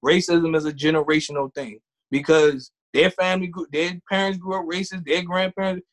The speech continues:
guess what? They're gonna teach you to be racist at the end of the day as well. But my only things is, my only thing about other,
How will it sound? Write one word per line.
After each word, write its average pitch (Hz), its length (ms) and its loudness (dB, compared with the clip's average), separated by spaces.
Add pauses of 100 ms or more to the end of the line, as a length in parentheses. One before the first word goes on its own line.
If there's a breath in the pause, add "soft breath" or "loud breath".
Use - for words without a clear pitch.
guess 170 160 4
what? 185 180 2
They're 165 160 2
gonna 165 200 -4 (300)
teach 185 240 -2
you 214 120 2
to 190 80 -2
be 147 180 -6
racist 127 340 -12
at 123 140 -10
the 123 100 -12
end 143 180 -6
of 135 60 -6
the 131 100 -6
day 127 240 -4
as 117 160 -14
well. 180 220 0 (1120)
But 185 240 4 (840)
my 202 140 4
only 254 220 6
things 226 300 0
is, 202 280 -2
my 196 100 -2
only 214 180 0
thing 196 220 -6
about 180 360 -6 (300)
other, 190 220 0